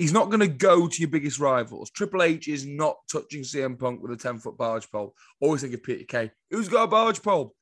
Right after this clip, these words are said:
Who does have a barge pole? But anyway, you're not going, <laughs> you're not going near C M Punk. The money you're paying him, the bad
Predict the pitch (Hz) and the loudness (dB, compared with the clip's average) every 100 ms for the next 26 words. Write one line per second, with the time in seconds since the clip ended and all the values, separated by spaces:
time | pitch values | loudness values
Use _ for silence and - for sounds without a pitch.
0 | - 151 147 127 110 113 107 113 113 160 | -8 -6 -4 -6 -2 -4 -4 -8 -4 0
1 | 156 120 - _ _ - - 208 247 262 | 2 0 -2 _ _ -14 -8 -4 0 0
2 | 214 208 160 - - 170 185 233 - 185 | 2 0 0 -6 -10 -6 -2 -2 -4 -4
3 | 208 185 170 170 170 147 - _ _ _ | 0 0 -2 -4 -2 -2 -2 _ _ _
4 | - - 143 120 113 110 107 _ _ _ | -14 -4 -2 -2 -4 -10 -10 _ _ _
5 | _ _ _ _ _ - 156 170 208 226 | _ _ _ _ _ -8 -4 0 2 2
6 | 220 208 214 208 165 131 123 131 - _ | -2 2 0 0 -6 -6 -8 -12 -14 _
7 | - 131 - - 185 190 156 | -8 -8 -8 0 2 2 0